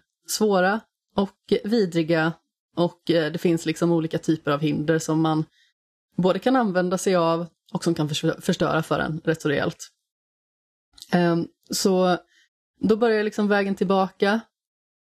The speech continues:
Man börjar spela. Och, eh, det visar sig att det här är ett, eh, väldigt svårt spel.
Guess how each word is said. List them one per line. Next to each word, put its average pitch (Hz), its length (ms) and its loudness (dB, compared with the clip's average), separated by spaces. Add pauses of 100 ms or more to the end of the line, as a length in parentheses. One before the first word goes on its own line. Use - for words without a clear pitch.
(220)
Man 175 400 2
börjar 190 300 2
spela. 190 580 0 (1400)
Och, - 360 -2
eh, 175 180 2
det 180 60 0
visar 208 280 -2
sig 180 160 0
att 190 160 -6
det 180 60 0
här 190 200 0
är 214 40 0
ett, - 300 -8
eh, 190 180 2
väldigt 185 220 -2
svårt 233 180 -4
spel. - 220 -6